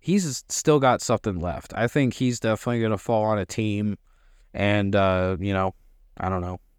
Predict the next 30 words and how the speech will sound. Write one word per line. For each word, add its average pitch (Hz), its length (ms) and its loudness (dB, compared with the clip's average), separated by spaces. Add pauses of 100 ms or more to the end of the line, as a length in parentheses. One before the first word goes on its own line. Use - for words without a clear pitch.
(360)
twelve 98 320 2
million, 95 480 -2 (340)
whatever. 92 520 -2 (1080)
I, 95 260 2
there's 104 280 2
my 113 160 4
official 95 680 -2
number 92 560 -2
guess 90 380 -2
for - 160 0
J 98 240 -2
T 98 220 -4
Martinez, 90 680 -6
twelve 117 320 2
million 110 280 0
dollars 95 460 0
one 92 200 -2
year. 85 280 -6 (160)
That's 104 240 -2
my 95 140 0
guess. 85 320 -10 (680)
Um, 117 540 0 (220)
we'll 143 120 2
see - 140 0
if 185 100 2
that 180 160 4
ends 175 160 0
up 170 120 -2
being 180 200 0
close. 180 340 0